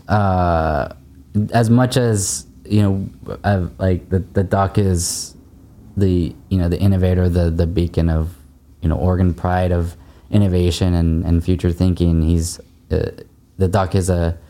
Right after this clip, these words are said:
entrepreneur and an innovator, a dreamer. Um, and the next pursuit that I wanted to do was a book, and just to be able to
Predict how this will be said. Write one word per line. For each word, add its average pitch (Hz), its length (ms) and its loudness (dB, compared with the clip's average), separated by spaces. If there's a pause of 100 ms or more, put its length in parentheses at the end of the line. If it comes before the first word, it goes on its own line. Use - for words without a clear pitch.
(340)
entrepreneur 95 1000 2
and 92 140 2
an 69 60 -2
innovator, 87 460 2
a 80 60 2
dreamer. 85 500 0 (140)
Um, 76 420 -2
and 80 340 0
the 82 100 0 (100)
next 87 300 0
pursuit 92 440 -2
that 78 160 -2 (800)
I 104 40 4
wanted 95 200 2
to 85 80 2
do 107 240 2
was 90 400 0
a 90 80 0
book, 110 420 -2 (800)
and 87 500 2
just 90 180 0
to 104 40 0
be 92 160 2
able 87 200 2
to 85 800 0